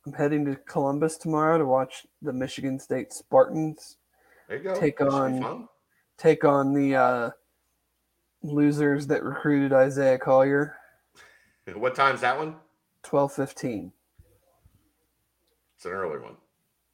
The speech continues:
Speaker 2: You, you
Speaker 1: That's
Speaker 2: got, you got dinner plans? You guys staying up there?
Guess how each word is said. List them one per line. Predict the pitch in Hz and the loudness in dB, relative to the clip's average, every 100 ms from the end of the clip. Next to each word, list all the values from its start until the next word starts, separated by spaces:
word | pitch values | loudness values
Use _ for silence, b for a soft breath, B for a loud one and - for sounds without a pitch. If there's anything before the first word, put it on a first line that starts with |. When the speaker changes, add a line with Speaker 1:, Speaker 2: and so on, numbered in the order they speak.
| _ _ _ _ _ _ | _ _ _ _ _ _
Speaker 2:
You, | 110 | -10
you | 104 | -8
Speaker 1:
That's | 107 | -4
Speaker 2:
got, | 104 113 110 | 2 2 2
you | 107 | -2
got | 107 | 0
dinner | 117 131 | 0 -2
plans? | 139 143 147 170 135 | -2 0 2 0 -2
You | |
guys | 110 101 | -4 -4
staying | - 110 110 | -2 -2 -2
up | 120 | -4
there? | 151 160 165 - | -4 -4 -4 -10